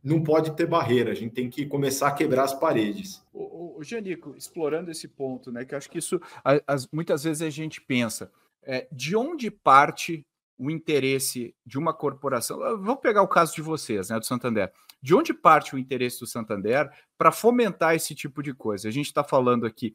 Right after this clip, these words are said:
Speaker 2: isso aqui, pô, isso aqui é bom pra employer branding, a gente se associa a esse tema, a gente traz um nível de talentos que a gente precisa pra inje-, pra oxigenar a organização.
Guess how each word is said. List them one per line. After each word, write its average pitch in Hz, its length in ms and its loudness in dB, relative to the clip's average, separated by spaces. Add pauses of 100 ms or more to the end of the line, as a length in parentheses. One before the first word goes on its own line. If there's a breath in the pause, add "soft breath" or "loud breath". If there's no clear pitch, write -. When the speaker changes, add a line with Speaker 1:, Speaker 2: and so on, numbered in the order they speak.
(160 soft breath)
Speaker 2:
isso - 180 0
aqui, 135 160 0
pô, 143 220 2
isso - 140 -2
aqui - 160 -2
é 135 40 4
bom 127 220 0
pra 147 180 0
employer 139 460 4
branding, 117 540 0
a 92 40 -10
gente 98 220 -10
se - 80 -6
associa 131 760 -2
a 104 40 2
esse 110 220 -8
tema, 127 480 2
a 107 40 -6
gente 110 240 -8
traz 120 300 0
um 123 40 -4
nível 117 340 -2
de 113 160 -10
talentos 117 720 2
que 123 140 -2
a 110 40 2
gente 113 220 -4
precisa 123 680 -2
pra 107 200 -4
inje-, 107 260 -4
pra 110 240 2
oxigenar 104 540 -4
a - 20 0
organização. 120 760 0